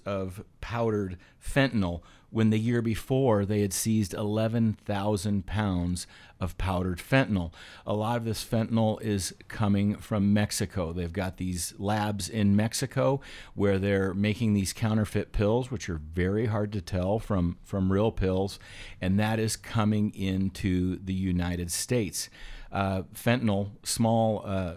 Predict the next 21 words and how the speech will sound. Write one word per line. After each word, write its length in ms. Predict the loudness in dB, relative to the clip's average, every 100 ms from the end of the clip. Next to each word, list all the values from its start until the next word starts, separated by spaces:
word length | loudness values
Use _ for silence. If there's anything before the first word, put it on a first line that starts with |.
| -8
small 340 | -2 2 2
particles, 680 | 2 2 0 0 -2 -2 -6
enough, 560 | 0 0 0 -2 -10 -8
a 100 | -6
few 260 | -4 -2 0
grains 360 | 0 0 0
of 80 | -2
sand 500 | -2 0 0 2 0
is 220 | -2 -6
enough 500 | -2 0 0 0 -4
to 120 | -4 -4
have 500 | -2 -2 -2 -4 -6 -16 -20 -20 -4
a 140 | -2
lethal 720 | 0 2 2 2 0 2 -2 -4
effect 500 | -6 -2 -2 -2 -4
on 240 | -2 0
people 520 | 0 -4 -2 -2 -2
and 200 | -2 -4
take 260 | -4 -6 -4
people's 400 | -6 -4 -6 -4
lives. 420 | -4 -2 -4 -10